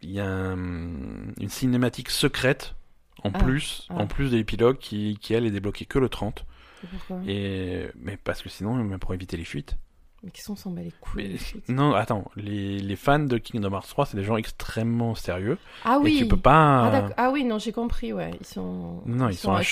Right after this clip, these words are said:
Speaker 2: cheval
Speaker 1: à
Speaker 2: sur,
Speaker 1: cheval sur le
Speaker 2: euh,
Speaker 1: truc.
Speaker 2: sur le truc,
Speaker 1: Voilà,
Speaker 2: d'accord.
Speaker 1: si tu leur spoil la fin de Kingdom Hearts,
Speaker 2: Mais ils ont
Speaker 1: c'est
Speaker 2: qu'à pas regarder, je sais pas, moi, c'est pas compliqué de pas se faire spoiler dans la vie, quand
Speaker 1: Mais à
Speaker 2: même.
Speaker 1: partir du moment où tu as des gens qui sont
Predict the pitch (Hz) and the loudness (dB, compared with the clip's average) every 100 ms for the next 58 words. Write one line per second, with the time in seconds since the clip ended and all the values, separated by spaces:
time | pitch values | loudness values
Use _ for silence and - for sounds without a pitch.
0 | 247 240 262 277 - - 147 - 131 175 | 2 2 2 4 4 6 8 8 6 6
1 | 139 165 170 - 190 131 95 - - 127 | 4 4 0 -4 -6 -6 -6 -10 -2 4
2 | 127 104 87 92 92 92 - - 139 120 | 4 2 -2 -2 0 2 0 8 8 8
3 | 98 - 120 110 98 - 95 98 143 175 | 4 4 2 2 -2 -2 0 4 2 2
4 | 202 190 190 - 165 180 208 262 381 523 | -2 0 0 0 2 2 4 4 4 4
5 | 508 214 190 160 208 208 392 370 214 190 | 4 2 -2 -6 -4 0 2 2 0 -2
6 | 185 165 170 170 - 370 381 220 - 185 | -2 -2 -2 -4 -4 -4 -2 -4 -4 -8
7 | - 190 196 196 170 170 185 190 190 170 | -4 0 0 0 -2 -2 -2 2 4 6
8 | 185 - 214 165 170 208 - 123 110 120 | 4 4 0 4 4 4 4 2 2 2
9 | 170 196 123 - 127 113 | 2 0 -4 -4 -2 -2